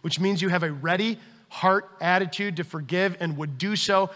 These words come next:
at a moment's notice because you know that's what God would say to do. Well, what does it look like to maintain, uh, a, a ready heart? Well, one,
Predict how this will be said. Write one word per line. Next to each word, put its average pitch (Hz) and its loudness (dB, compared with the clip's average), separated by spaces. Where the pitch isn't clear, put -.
at 180 4
a 165 2
moment's 190 2
notice 180 0
because 165 -4
you 160 -4
know 165 0
that's 165 -2
what 156 -10
God 156 -2
would 156 -2
say 151 -2
to 143 -8
do. 135 -6
Well, 170 -2
what 190 4
does 190 -2
it 196 -6
look 180 -4
like 147 -4
to 156 -8
maintain, 156 -6
uh, 143 -4
a, 151 -2
a 156 0
ready 147 -4
heart? 139 -6
Well, 190 4
one, 175 2